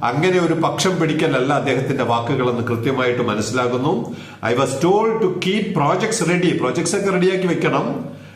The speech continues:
"To ground, ലോഞ്ച് ചെയ്യാൻ, to ground when our Congress government comes in power." ആരുടെ വാക്കായിരിക്കും ഇത്? ഞാൻ ഊഹിക്കുന്ന മുല്ലപ്പള്ളി രാമചന്ദ്രന്റെ വാക്കായിരിക്കാം. അല്ലെങ്കിൽ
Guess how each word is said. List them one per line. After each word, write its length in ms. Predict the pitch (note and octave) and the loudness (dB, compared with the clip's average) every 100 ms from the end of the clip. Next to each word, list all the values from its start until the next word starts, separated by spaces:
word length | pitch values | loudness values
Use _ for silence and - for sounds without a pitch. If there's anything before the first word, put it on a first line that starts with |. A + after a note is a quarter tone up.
| - - C#3 | -20 -10 -4
"To 60 | B2+ | 0
ground, 720 | C#3+ D#3 F#3 F#3 B2+ - A2 - - | 2 2 2 2 0 -2 -4 -6 -4
ലോഞ്ച് 320 | A#2 D#3+ E3+ | 0 2 2
ചെയ്യാൻ, 540 | F3 D3 - - - - - - A#2 A2+ A#2 - - - - B2+ | 2 2 0 -4 -8 -12 -18 -16 -10 -10 -10 -14 -20 -20 -6 -4
to 120 | B2 | 0
ground 540 | D3+ E3+ D3 C#3+ D#3+ | 2 2 2 0 0
when 420 | - G#2+ A2+ A#2+ C3 - - - G#2 | -2 -2 0 0 0 -4 -6 -8 -4
our 120 | A2+ | -2
Congress 800 | A2+ B2 B2+ D#3+ F3+ E3+ A2+ A2+ | -2 0 0 2 2 2 0 0
government 360 | A#2+ B2 B2+ B2+ | 0 0 -2 -2
comes 420 | A2+ A2+ A2 - | -2 -4 -2 -2
in 60 | A2+ | -2
power." 380 | A2 G2 E2 - - - | -2 -2 -4 -8 -14 -6
ആരുടെ 260 | G#2 C3+ D#3 | -2 0 0
വാക്കായിരിക്കും 580 | D3+ D3 D3+ C#3 D3 C#3 | 0 0 0 0 0 0
ഇത്? 320 | C3 C3 - - - - - - - - - - - - - | 0 -2 -4 -10 -16 -20 -20 -20 -20 -20 -20 -20 -20 -20 -2
ഞാൻ 180 | G#2+ A#2+ | 2 2
ഊഹിക്കുന്ന 340 | B2 A2+ B2 A#2 | 2 0 -2 0
മുല്ലപ്പള്ളി 420 | A2+ A#2 A#2 A2+ | 0 0 0 0
രാമചന്ദ്രന്റെ 640 | G#2+ G2+ G2 G#2 G2+ F#2 | 0 -2 -4 -4 -2 -2
വാക്കായിരിക്കാം. 600 | F2+ E2+ F2+ E2 D#2+ D2+ - | -4 -4 -6 -8 -8 -12 -4
അല്ലെങ്കിൽ 800 | G#2+ C3 F3+ F3+ E3+ - - - | 0 2 2 2 0 0 -4 -8